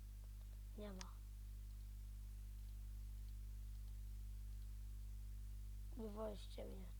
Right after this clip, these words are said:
nie ma czegoś krótszego. Dobra, dwadzieścia minut już. Także, y, tym, tą wyprawą jakby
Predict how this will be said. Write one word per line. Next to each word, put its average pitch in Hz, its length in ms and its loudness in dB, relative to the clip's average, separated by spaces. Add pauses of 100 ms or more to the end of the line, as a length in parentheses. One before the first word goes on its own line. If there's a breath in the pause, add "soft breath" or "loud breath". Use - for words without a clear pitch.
(160)
nie 73 60 -2
ma 143 100 0
czegoś - 340 -2
krótszego. 214 580 -2 (1900)
Dobra, - 360 4
dwadzieścia 190 540 0
minut 196 260 -2
już. - 100 -2 (1600 loud breath)
Także, 214 540 6 (140)
y, 202 260 4 (420)
tym, 294 420 10 (1300)
tą 233 460 4
wyprawą 220 680 6
jakby 202 460 0